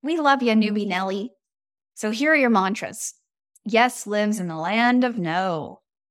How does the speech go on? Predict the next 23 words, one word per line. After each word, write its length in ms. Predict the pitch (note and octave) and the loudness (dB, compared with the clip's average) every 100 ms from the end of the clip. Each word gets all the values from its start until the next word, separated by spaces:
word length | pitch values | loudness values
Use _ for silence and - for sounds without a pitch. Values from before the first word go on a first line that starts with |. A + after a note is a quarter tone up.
| _ _ - | _ _ -8
And 340 | G3+ G3+ G3+ G#3 | -2 0 0 2
what 120 | G#3+ | 4
I 80 | A3+ | 4
mean 180 | D4 C#4+ | 4 4
by 140 | F#3+ | 2
that 240 | F#3 D#3+ | 2 0
is, 420 | E3 G#3+ C4+ - - _ _ _ _ _ - | -2 -4 -6 -8 -10 _ _ _ _ _ -2
if 260 | G3+ G3 | -2 -2
you 580 | A3 B3+ D4 D#4 D4+ C#4 - | -6 -4 -4 -4 -8 -10 -8
continually 1160 | A#3+ A3 A3 - C4 C4 B3+ A#3 A3+ A3 G#3 _ F3+ F3+ | 0 0 0 -2 2 4 4 2 0 -2 -4 _ -18 -8
ask, 400 | G#3 C#4+ - - - - _ _ _ _ - | -6 -4 -6 -10 -14 -20 _ _ _ _ -4
and 120 | G#3+ | -2
if 120 | G#3 G#3 | -2 -2
you 120 | G3 - | -8 -2
ask 440 | G3+ A#3 C4 - | 0 0 -2 -8
for 260 | - A3 G3 | -14 -10 -6
more, 580 | F#3+ G3+ D4 D#4 G#3 F#3+ | -4 0 2 4 4 2
you're 160 | G#3 G#3 | -2 0
gonna 180 | A3 | 0
hear 320 | G#3 A#3 A#3 A#3 | -2 -4 0 2
no 320 | G#3+ G#3+ C4+ | 4 4 2
more 220 | A3 F3 | -2 -4
often. 560 | C#3+ F3 - D3+ A3 | -8 -10 -12 -12 -10